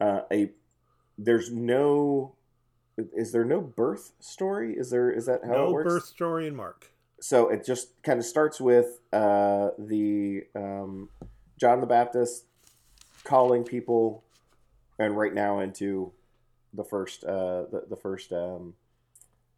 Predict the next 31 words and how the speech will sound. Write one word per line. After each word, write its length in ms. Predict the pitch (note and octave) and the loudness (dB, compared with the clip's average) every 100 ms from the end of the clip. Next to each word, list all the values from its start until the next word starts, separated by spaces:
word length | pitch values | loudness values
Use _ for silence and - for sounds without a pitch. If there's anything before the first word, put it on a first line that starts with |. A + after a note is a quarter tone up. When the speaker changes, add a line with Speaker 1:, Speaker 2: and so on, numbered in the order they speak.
| _ _ _ | _ _ _
Speaker 1:
um, 500 | F#2+ F2+ E2+ E2 E2+ - | -20 -16 -14 -14 -18 -4
miracle 540 | A2+ G#2+ G#2 G2+ F#2 - | 0 2 0 0 -2 -2
of 240 | F#2+ - - | -6 -8 -20
the 120 | F#2+ F2+ | -18 -8
book 220 | F#2 - | -6 -6
of 120 | C#2 | -10
Mark, 320 | F2+ F2 C2 | -6 -6 -6
at 140 | - - | -12 -12
least. 320 | C#2 - - _ _ _ _ _ _ _ _ _ _ _ _ _ _ _ _ _ _ _ _ _ | -12 -14 -20 _ _ _ _ _ _ _ _ _ _ _ _ _ _ _ _ _ _ _ _ _
Speaker 2:
Basically, 600 | E3 F#3+ G#3+ F3+ F3 D#3 | 2 2 0 -4 -6 -6
to, 200 | - D3+ - _ _ _ _ _ _ _ - - - - - | -8 -12 -12 _ _ _ _ _ _ _ -12 -12 -12 -18 -14
and 200 | D3+ C3 - - - | -12 -12 -12 -14 -10
I 80 | |
could 140 | C3+ G#3+ | -2 0
almost 320 | F#3+ B2 - | 0 -2 -2
read 220 | D3 F3 | 0 2
in 80 | C3 | 0
the 60 | B2+ | -4
amount 200 | B2+ B2+ | -4 -4
of 60 | |
time 160 | C#3 B2+ | -4 -4
I'm 80 | A#2+ | -4
gonna 180 | A#2 A2 | -6 -8
say 300 | - D3 D3 | -4 0 0
this. 320 | G#2+ G#2+ - | -2 -8 -8
The 160 | - B2 | -4 -4
first 280 | - D#3 - | 0 0 0
chapter 280 | D#3 C#3+ C#3 | -2 -2 -4
of 80 | B2 | -4
Mark 300 | B2 B2+ - | -4 -4 -6
has 420 | B2 A2+ A2+ | -6 -6 -6